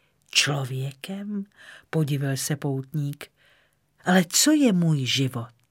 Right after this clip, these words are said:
Vandrovník pronesl: „Kámen, který spadl do písku,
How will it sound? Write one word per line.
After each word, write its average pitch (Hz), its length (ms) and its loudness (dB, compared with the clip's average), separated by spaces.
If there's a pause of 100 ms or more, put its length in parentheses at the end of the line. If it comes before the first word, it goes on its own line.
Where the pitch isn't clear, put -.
(1600)
Vandrovník 165 720 -2
pronesl: 123 640 -6 (2000)
„Kámen, 196 680 10
který 165 400 2
spadl 165 420 2
do 156 140 0
písku, 160 760 -6